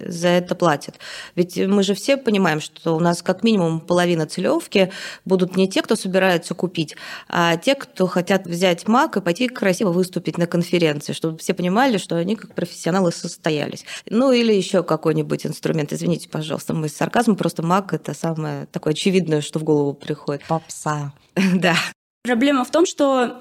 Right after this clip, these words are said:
Speaker 3: если, например, каким-нибудь предложением их, э, ещё можно привлечь внимание?
Speaker 1: А каким, например?
Speaker 3: Ну, например, если приходишь с каким-нибудь ярким заголовком: «Поможем повысить продажи» или там
Speaker 1: Мгм.
Speaker 3: «Внедрить новую услугу, которая выделит вас на рынке», начинают расспрашивать:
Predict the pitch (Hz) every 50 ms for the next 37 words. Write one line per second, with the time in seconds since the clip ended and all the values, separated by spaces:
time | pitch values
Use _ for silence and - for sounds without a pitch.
0 | - - 262 269 - - 269 254 226 - - 277 262 226 214 214 - 226 262 285
1 | 285 233 247 240 254 - - 269 262 269 269 247 214 214 208 214 220 214 220 233
2 | 247 262 254 - 262 247 233 - - 233 220 220 220 208 208 220 220 - - 220
3 | 220 254 370 466 466 392 - - - - - 226 226 233 220 214 220 - - 247
4 | 240 226 220 214 208 202 202 196 202 226 - - 165 - 202 190 190 190 - 185
5 | 160 147 - - - - - 147 147 - - - 285 311 320 311 294 285 285 285
6 | 285 277 269 269 269 269 254 - 240 233 254 - 233 - 240 240 - 311 359 370
7 | 370 330 - - - 233 - 247 240 233 226 208 226 226 - - - - 254 226
8 | 220 220 220 - 226 220 208 226 - 220 220 226 214 220 - 208 202 214 - -
9 | 240 247 262 262 262 254 226 226 196 - 233 220 226 220 - - _ - 220 214
10 | 208 190 196 190 208 208 - 208 - - - - 226 190 190 190 180 196 214 226
11 | 214 233 233 254 254 214 208 277 262 240 254 - 214 220 220 233 240 247 233 208
12 | 233 233 226 - - 247 269 240 233 - 226 226 233 220 220 208 202 220 220 214
13 | 220 220 214 220 - 226 - 233 220 220 226 220 196 190 185 - - - 226 -
14 | - - 233 226 208 208 - - 233 233 - - - 220 - - - - - -